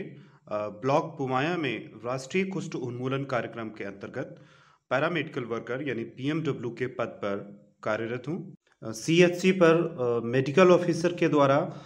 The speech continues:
डायग्नोज किए गए कुष्ठ प्रभावित व्यक्तियों को, अ, पंजीकृत करना, उनकी एमडीटी स्टार्ट करना, उनकी काउंसलिंग करना, अ, और उनके मानसिक स्वास्थ्य का परीक्षण करना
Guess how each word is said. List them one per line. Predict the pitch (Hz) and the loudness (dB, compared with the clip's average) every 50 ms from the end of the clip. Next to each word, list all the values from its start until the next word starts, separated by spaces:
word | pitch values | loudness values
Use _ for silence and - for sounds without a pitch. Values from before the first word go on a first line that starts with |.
| - - - 123 | -20 -12 -10 -10
डायग्नोज | 113 - 131 117 117 110 113 135 160 160 160 | -4 2 2 2 2 2 2 0 0 0 0
किए | - 147 139 135 131 | 2 2 4 4 4
गए | 139 135 131 | 4 2 0
कुष्ठ | 131 135 151 151 160 160 | 0 -2 -4 -4 0 -2
प्रभावित | 160 160 160 123 117 113 123 123 143 135 | -2 0 0 -2 0 0 0 -2 -2 -2
व्यक्तियों | - 127 120 - - 127 127 123 | -2 -4 -4 -2 -2 -2 -2 -2
को, | 120 135 131 123 127 120 | 0 0 0 0 0 -2
अ, | - - - - - - - - _ _ _ _ _ - 101 101 101 101 98 98 95 95 98 - - - - | -4 -10 -16 -20 -20 -20 -20 -20 _ _ _ _ _ -6 -6 -4 -4 -4 -4 -4 -6 -6 -10 -12 -14 -14 -16
पंजीकृत | - - - 127 120 120 143 139 151 147 147 151 | -4 0 0 0 0 0 2 4 4 4 4 4
करना, | 156 139 131 135 139 139 139 143 131 | 2 2 4 4 4 4 4 2 2
उनकी | - 98 123 123 117 - 135 127 | 0 -2 -4 -6 -4 -2 0 0
एमडीटी | 117 113 113 110 120 120 143 143 | 0 0 0 -2 -2 0 0 0
स्टार्ट | 143 143 - 135 127 127 127 | 0 2 4 4 4 4 4
करना, | - 135 123 127 127 131 139 143 139 - - - - - - - | 2 0 2 2 2 0 0 -2 -4 -8 -14 -18 -20 -14 -8 -6
उनकी | 123 120 - 139 | -6 -4 -4 -2
काउंसलिंग | - 131 123 135 139 135 143 165 180 185 | 0 2 4 4 4 2 4 4 4 6
करना, | 185 180 151 135 139 139 156 190 - - - - - - - - - _ _ _ | 6 4 2 2 2 0 0 -2 -4 -8 -12 -14 -18 -20 -20 -20 -20 _ _ _
अ, | 117 110 110 107 104 104 104 104 101 - - 101 98 - - - - _ _ _ _ _ _ _ - | -4 -2 -2 -2 -2 -4 -4 -6 -6 -8 -12 -14 -16 -16 -18 -20 -20 _ _ _ _ _ _ _ -4
और | 120 127 127 131 127 131 | -2 0 0 2 0 0
उनके | 131 139 135 139 160 | -2 -2 0 2 2
मानसिक | 143 131 127 131 135 135 - 208 - | 4 6 4 4 4 2 0 -2 -2
स्वास्थ्य | - - 156 143 143 151 156 | 2 4 4 4 4 2 2
का | 151 143 131 | 4 4 4
परीक्षण | 139 - 127 120 117 - - 131 | 4 2 0 0 -2 -2 -4 -2
करना | 127 - 123 113 110 113 113 127 131 131 - | 0 0 0 0 0 -2 -2 -2 -4 -8 -12